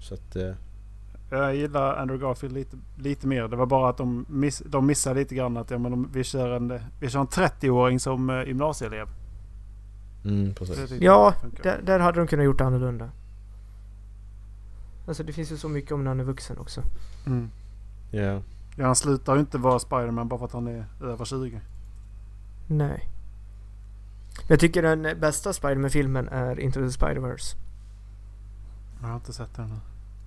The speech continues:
Speaker 1: Är det med den animerade, ja?
Speaker 3: Ja.
Speaker 2: De säger,
Speaker 1: Jag har inte sett den
Speaker 2: de
Speaker 1: här.
Speaker 2: säger att den ska vara riktigt, riktigt bra, alltså.
Speaker 3: Mm.
Speaker 1: Mm, det ska den vara ju. Så att jag får väl kanske kolla på den.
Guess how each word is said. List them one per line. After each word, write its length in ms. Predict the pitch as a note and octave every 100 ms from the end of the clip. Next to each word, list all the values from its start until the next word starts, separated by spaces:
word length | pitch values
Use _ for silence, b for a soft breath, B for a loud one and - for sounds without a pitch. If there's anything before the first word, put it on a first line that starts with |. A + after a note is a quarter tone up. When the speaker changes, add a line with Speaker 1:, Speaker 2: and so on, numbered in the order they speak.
| - - -
Speaker 1:
Är 100 | -
det 60 | A2+
med 160 | A2 A2
den 180 | G2+
animerade, 520 | G2+ G#2 G#2+ F2+ D#2 E2
ja? 80 | E2+
Speaker 3:
Ja. 240 | D#3+ C3 - - - b b
Speaker 2:
De 100 | C#3+
säger, 200 | B2 C3+
Speaker 1:
Jag 80 | A2+
har 40 |
inte 120 | A2+ -
sett 160 | A2
den 80 | G#2+
Speaker 2:
de 100 | C3
Speaker 1:
här. 80 | C3
Speaker 2:
säger 320 | G#2+ A#2+ A#2
att 100 | A#2
den 140 | A#2+
ska 120 | A2+ A#2
vara 120 | A2+
riktigt, 400 | A2+ - C3 B2
riktigt 280 | A#2 A2 A#2
bra, 240 | A#2+ A#2
alltså. 140 | A#2 - - - - - - - - - - -
Speaker 3:
Mm. 180 | D3 G2+
Speaker 1:
Mm, 160 | G#2
det 80 | G2+
ska 220 | - G2+
den 140 | F#2+ G2
vara 140 | F2
ju. 100 | E2+ - - -
Så 160 | -
att 140 | F#2+ -
jag 440 | G2 F#2+ F#2 F#2
får 180 | - G#2
väl 100 | G2
kanske 260 | F2 E2+ -
kolla 200 | F2 E2
på 100 |
den. 140 | -